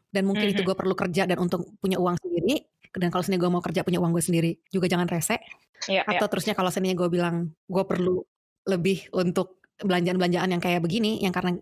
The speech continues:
Speaker 1: sekarang sudah jadi shared expenses nih,
Speaker 2: <laughs>
Speaker 1: eh, kenyataannya begitu.
Speaker 2: Iya, iya.
Speaker 1: Gitu ya. Tapi bukan berarti
Speaker 2: Bener.
Speaker 1: maksudnya harus beli punya tas bermerek atau baju yang selalu yang terkini
Speaker 2: Oh,
Speaker 1: gitu loh,
Speaker 2: wow.
Speaker 1: yang,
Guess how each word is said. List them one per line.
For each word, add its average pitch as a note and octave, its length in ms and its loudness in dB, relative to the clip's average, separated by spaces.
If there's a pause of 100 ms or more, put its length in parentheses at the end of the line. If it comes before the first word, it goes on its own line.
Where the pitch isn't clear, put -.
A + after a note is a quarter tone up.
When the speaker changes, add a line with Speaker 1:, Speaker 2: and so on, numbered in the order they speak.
(120)
Speaker 1:
sekarang G3+ 240 -2
sudah G#3 160 0
jadi F#3+ 80 -2
shared F#3 160 0
expenses G#3 400 -2
nih, F3+ 240 -2
Speaker 2:
<laughs> - 80 -8 (240)
Speaker 1:
eh, F3 240 0
kenyataannya E3+ 400 0
begitu. E3 400 -2
Speaker 2:
Iya, E3+ 160 0 (100)
iya. F#3+ 220 -2
Speaker 1:
Gitu G3 180 -2
ya. F#3 140 0 (320)
Tapi B3+ 160 0
bukan B3 160 0
berarti G#3 240 0
Speaker 2:
Bener. G3+ 80 2
Speaker 1:
maksudnya G3+ 300 -2 (360)
harus F#3 300 -2
beli F3+ 240 2
punya F#3 180 0
tas F3 160 -2
bermerek F3+ 720 0
atau F3 240 -4
baju E3 240 0
yang F3+ 140 0
selalu F3 320 0
yang F3 100 -2
terkini G3 600 0
Speaker 2:
Oh, G3 100 0
Speaker 1:
gitu G3 140 0
loh, F#3+ 160 2
Speaker 2:
wow. E3+ 80 0
Speaker 1:
yang, F3 160 -2